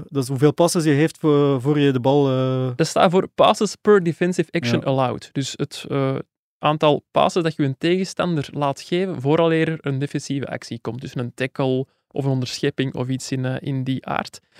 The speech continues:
Speaker 2: Cercle zit, eh, aan een P P D A van, eh, zeven punt vijfentwintig. Hoe lager uw P P D A is,
Speaker 1: Hoe
Speaker 2: hoe
Speaker 1: beter.
Speaker 2: hoger uw druk
Speaker 1: Ja.
Speaker 2: eigenlijk is.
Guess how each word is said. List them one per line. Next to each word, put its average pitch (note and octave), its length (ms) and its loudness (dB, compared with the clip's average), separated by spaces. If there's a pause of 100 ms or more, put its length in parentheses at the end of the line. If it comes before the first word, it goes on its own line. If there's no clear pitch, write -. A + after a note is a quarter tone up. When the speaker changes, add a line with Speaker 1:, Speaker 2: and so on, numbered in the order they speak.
(280)
Speaker 2:
Cercle G3 340 2
zit, F3+ 360 0
eh, D3 220 2
aan D#3 160 0
een D3+ 180 -4
P - 80 -4
P - 20 2
D C#3+ 40 2
A D#3+ 220 4
van, C#3+ 300 -2
eh, C#3 200 -4
zeven D#3+ 360 0
punt D3 180 -2
vijfentwintig. D#3+ 760 -4
Hoe C3 140 0
lager D#3+ 320 2
uw - 60 -4 (140)
P - 20 -8
P D3+ 100 -4
D D3+ 40 -4
A - 20 -2
is, D3 400 -6
Speaker 1:
Hoe A#2+ 100 -12
Speaker 2:
hoe C#3+ 100 0
Speaker 1:
beter. C3 160 6
Speaker 2:
hoger D3+ 220 6
uw C3 180 -2
druk C#3+ 200 -2
Speaker 1:
Ja. D3+ 60 -2
Speaker 2:
eigenlijk G3 280 -2
is. A#3 220 -8